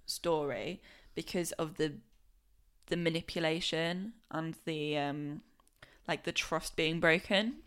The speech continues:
So Shaquilis had heard rumours that McLean was after him, but he wasn't particularly worried. Like, he could stand up for himself.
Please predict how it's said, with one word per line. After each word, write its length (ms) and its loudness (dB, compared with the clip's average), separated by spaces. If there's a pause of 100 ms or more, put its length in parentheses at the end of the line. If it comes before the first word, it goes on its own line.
(520)
So 140 6
Shaquilis 440 8
had 120 6
heard 220 10
rumours 560 6
that 140 0
McLean 340 2
was 100 0
after 240 4
him, 140 2
but 120 2
he 60 4
wasn't 320 6
particularly 360 2
worried. 260 4
Like, 160 4
he 140 2
could 200 0
stand 280 4
up 100 2
for 80 -6
himself. 440 6